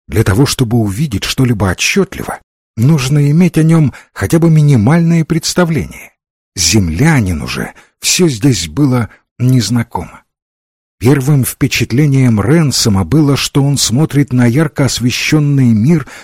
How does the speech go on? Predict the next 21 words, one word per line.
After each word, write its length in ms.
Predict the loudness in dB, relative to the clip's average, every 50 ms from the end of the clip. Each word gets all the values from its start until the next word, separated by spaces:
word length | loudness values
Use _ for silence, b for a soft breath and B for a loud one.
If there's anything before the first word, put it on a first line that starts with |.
| B B
бледных 720 | -12 -6 -2 2 2 2 2 2 0 -2 -2 -2 -4 -8
красок, 640 | -10 -6 -4 -2 -2 -2 -4 -6 -8 -10 -12 -16 -20 b b b b b
словно 380 | -6 -2 0 0 2 2 2 4
нарисованный 800 | 4 4 4 2 2 0 0 0 2 2 2 2 0 0 0 0
детской 400 | 0 0 0 -2 -4 -4 -4 -4
акварелью. 580 | -2 -2 -2 -2 -2 -4 -8 -10 -18 -20 -20 _ _ _ _ _ _ _ _ _ _
Через 340 | -2 0 0 0 0 -2 -4
минуту 360 | -4 -2 0 0 0 0 0
он 240 | 0 0 0 -2 -4
понял, 440 | -4 -2 -2 0 0 -2 -6 -8 -14 B B B B B
что 240 | B -8 -6 -4 -2
светло-голубая 1040 | -2 -2 -2 0 0 0 0 0 0 -2 0 2 2 2 2 0 0 0 0 -2 -4
полоса, 600 | -6 -6 -6 -6 -6 -6 -4 -4 -2 -2 -2 -2
доходящая 720 | -6 -6 -6 -4 -2 -2 -2 -2 -2 -2 0 0 0 0
почти 460 | 0 -2 -4 -4 -4 -4 -2 0 0
до 120 | 2 2 2
его 260 | 2 2 2 0 0
ног, 380 | 2 2 2 0 0 -4 -18 b b b b b b _ -6
это 240 | -6 -4 -2 -2 0
поверхность 800 | 0 2 2 4 4 2 2 0 -2 -2 0 0 -2 -4 -4 -4
воды 540 | -2 0 0 0 0 2 2 2 2 0 -4